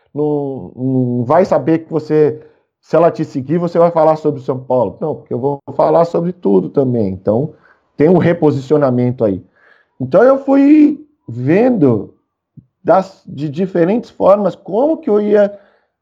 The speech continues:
conseguindo posicionar pra me manter relevante, que eu acho que é o desafio do comunicador, do jornalista hoje, é ir se mantendo relevante,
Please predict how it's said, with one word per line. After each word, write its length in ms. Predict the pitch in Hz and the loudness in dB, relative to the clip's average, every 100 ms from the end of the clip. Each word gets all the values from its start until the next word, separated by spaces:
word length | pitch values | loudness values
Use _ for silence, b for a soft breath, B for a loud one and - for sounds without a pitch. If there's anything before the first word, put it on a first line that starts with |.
| _ | _
conseguindo 640 | 185 220 180 139 208 277 | -2 -2 -4 -2 0 0
posicionar 640 | - 185 185 - 196 190 196 | 0 0 0 0 2 2 2
pra 100 | 226 | 0
me 80 | 220 | 0
manter 300 | 220 220 214 | -4 -4 -2
relevante, 520 | 220 226 160 151 151 | 0 0 2 0 0
que 80 | 190 | -2
eu 60 | |
acho 140 | 233 - | -2 -2
que 40 | |
é 40 | |
o 100 | 226 | -4
desafio 540 | 175 190 185 - 226 220 | -2 -2 -4 -6 -8 -6
do 160 | 147 | -6
comunicador, 760 | 131 151 139 135 131 120 110 135 | -6 -6 -6 -4 0 0 2 0
do 140 | 123 | 0
jornalista 560 | 127 139 135 120 120 117 | -4 -2 -2 0 -2 0
hoje, 240 | 98 90 b b b b b _ _ - | 0 0 b b b b b _ _ 0
é 180 | 151 | 4
ir 120 | 165 196 | 4 2
se 140 | 240 | 2
mantendo 480 | 226 233 226 196 226 | 2 2 0 0 2
relevante, 920 | 202 220 226 214 151 143 131 131 _ | 2 0 0 -2 -2 -2 -2 -10 _